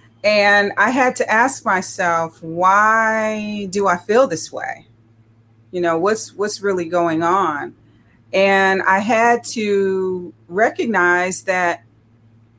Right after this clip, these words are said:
guess who was the root cause of why I was feeling <laughs> invisible, and in some instances, why I was showing up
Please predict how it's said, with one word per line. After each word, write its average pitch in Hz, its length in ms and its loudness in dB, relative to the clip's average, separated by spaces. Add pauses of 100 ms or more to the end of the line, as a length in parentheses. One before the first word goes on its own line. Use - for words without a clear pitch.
(180)
guess 254 560 2
who 294 220 -6
was 262 280 2
the 226 100 -2
root 233 300 -4
cause 220 680 2
of 196 260 -2
why 214 380 0
I 214 120 0
was 208 220 -6
feeling 233 520 0
<laughs> - 40 -4
invisible, 240 840 2 (680)
and 240 320 4
in 226 120 -2
some 269 340 0
instances, 220 760 -6
why 214 720 2
I 202 80 2
was 196 160 -2
showing 233 480 0
up 294 320 0